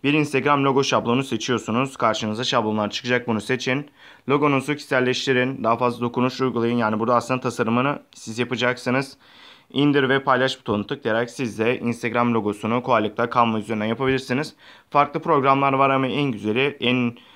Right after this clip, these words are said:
net olanı, e, log-, e, Canva'dır. Yani en kolay ve basit olanı kullanımı, e, ve, e, arayüz sayesinde Canva üzerinden Instagram için kendi logonuzu kolaylıkla tasarlayabilirsiniz.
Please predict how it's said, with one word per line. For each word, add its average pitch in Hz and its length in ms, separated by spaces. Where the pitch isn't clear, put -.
net 123 180
olanı, 107 280
e, 104 560
log-, 101 480
e, 98 100
Canva'dır. 127 400
Yani 113 240
en 120 300
kolay 113 320
ve 117 160
basit 117 260
olanı 110 380
kullanımı, 113 560
e, 104 80
ve, 107 160
e, 101 480
arayüz 113 400
sayesinde 110 600
Canva 117 260
üzerinden 107 440
Instagram 117 480
için 120 260
kendi 110 320
logonuzu 113 520
kolaylıkla 117 540
tasarlayabilirsiniz. 110 1300